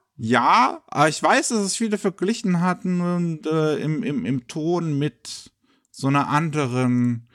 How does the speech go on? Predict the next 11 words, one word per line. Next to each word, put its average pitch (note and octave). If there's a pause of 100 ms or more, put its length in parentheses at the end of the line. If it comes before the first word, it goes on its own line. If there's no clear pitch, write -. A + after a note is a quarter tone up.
(380)
so C#3
einer B2
mehr C#3
komödiantischen C3
Yakuza-Serie, A2
wo A2
mir A#2
der A#2
Titel -
nicht -
einfällt. -